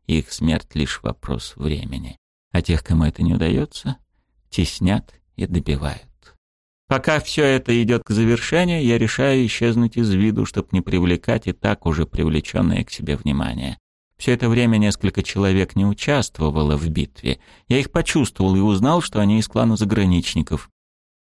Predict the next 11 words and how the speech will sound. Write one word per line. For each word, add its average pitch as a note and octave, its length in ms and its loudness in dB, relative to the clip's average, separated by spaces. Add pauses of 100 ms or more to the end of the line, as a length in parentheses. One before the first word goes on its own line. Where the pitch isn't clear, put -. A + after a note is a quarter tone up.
(340)
В - 120 -16
принципе, E3+ 380 0
ничего D3 320 2
удивительного, B2 800 2
они F#2+ 180 4
обязаны B2 560 2
были E2 200 2
послать D#2 480 -2
за D#2+ 100 2
мной D#2 180 4
наблюдателей, D#2 880 0